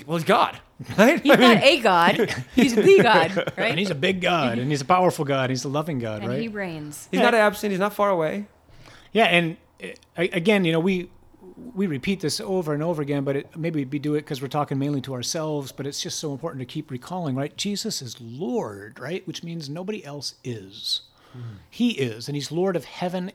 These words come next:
Speaker 3: and of earth, right? He says in, at the end of Matthew's gospel that all authority in heaven and on earth have been given to me. So, you know, we, we,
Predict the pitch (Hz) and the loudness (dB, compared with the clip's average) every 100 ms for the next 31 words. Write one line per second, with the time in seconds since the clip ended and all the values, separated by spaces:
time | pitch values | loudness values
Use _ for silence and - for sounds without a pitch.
0 | - 160 165 156 151 113 - 139 143 175 | -8 -8 -6 -8 -8 -10 -10 -10 -8 -6
1 | 151 156 143 - 127 156 151 139 143 139 | -6 -8 -12 -16 -14 -10 -8 -8 -8 -10
2 | 139 - 147 139 - 135 131 _ - 196 | -12 -10 -10 -10 -8 -8 -10 _ -8 -2
3 | 208 208 214 - - 147 120 107 117 135 | 0 -2 -4 -12 -10 -8 -8 -10 -14 -14
4 | 147 139 - 165 170 165 - - - _ | -12 -12 -10 -10 -8 -8 -12 -20 -20 _
5 | - 185 208 214 196 - 151 156 160 143 | -6 -2 2 2 0 -2 -4 -4 -4 -4
6 | 131 - - - 175 175 147 160 156 123 | -4 -8 -14 -8 -8 -6 -4 -4 -4 -2
7 | 160 156 135 123 123 _ - 196 190 127 | -2 0 -2 -2 -6 _ -8 -4 -4 -6
8 | 101 - _ _ _ - - - - 202 | -10 -20 _ _ _ -20 -20 -20 -2 2
9 | 165 - - - 165 170 202 180 180 160 | 4 2 -8 0 2 4 2 2 2 0
10 | 151 | -4